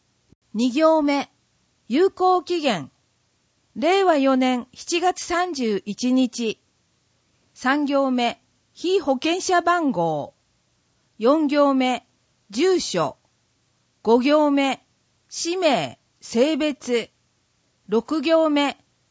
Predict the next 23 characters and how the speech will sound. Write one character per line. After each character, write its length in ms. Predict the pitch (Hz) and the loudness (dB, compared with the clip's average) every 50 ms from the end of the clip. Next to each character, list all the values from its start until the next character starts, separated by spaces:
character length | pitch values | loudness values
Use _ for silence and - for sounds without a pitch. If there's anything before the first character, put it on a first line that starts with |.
| _ _ _ | _ _ _
生 340 | - - 254 294 339 370 | -4 -2 0 0 0 0
年 300 | 359 359 370 370 359 339 | -2 -2 -4 -4 -4 -2
月 180 | 339 339 349 339 _ _ - | 0 0 0 -2 _ _ -8
日、 200 | 175 151 104 - _ _ _ _ _ _ _ _ _ _ _ | -8 -8 -8 -12 _ _ _ _ _ _ _ _ _ _ _
資 160 | - - - | -14 -4 0
格 300 | 330 359 - - 349 349 | 0 0 0 0 -4 -6
取 160 | 320 - - | -6 -6 -4
得 260 | 320 320 277 - 311 | -6 -6 -4 -4 -4
年 260 | 294 302 302 311 311 | -2 0 0 -2 -2
月 220 | 302 311 302 269 - _ _ - | -2 -2 -4 -4 -6 _ _ -10
日。 200 | 170 160 - _ _ _ _ _ _ _ _ _ _ _ _ _ _ _ _ _ _ _ | -8 -8 -10 _ _ _ _ _ _ _ _ _ _ _ _ _ _ _ _ _ _ _
七 360 | - 196 214 240 277 320 330 294 | -6 -4 0 0 2 2 2 2
行 280 | 285 302 302 302 294 | 2 2 2 2 2
目、 320 | 285 277 269 269 - - _ _ _ _ _ _ _ _ | 2 0 0 -2 -4 -6 _ _ _ _ _ _ _ _
発 240 | - 214 233 - _ _ _ | -6 -4 -4 -4 _ _ _
行 260 | - 370 370 381 - | 0 0 0 0 0
期 180 | - - 349 294 | -2 -4 -4 -2
日、 440 | 294 269 202 - - 170 170 - - _ _ _ _ _ _ _ _ _ - | -2 -4 -4 -6 -10 -12 -12 -12 -12 _ _ _ _ _ _ _ _ _ -4
交 260 | - 302 349 359 349 | 0 2 2 2 2
付 160 | - 359 349 | 0 -2 0
年 240 | 320 330 330 339 339 | 0 0 0 0 0
月 200 | 320 330 320 - - _ _ | 0 0 0 -2 -4 _ _
日。 220 | - 170 151 - | -10 -10 -10 -10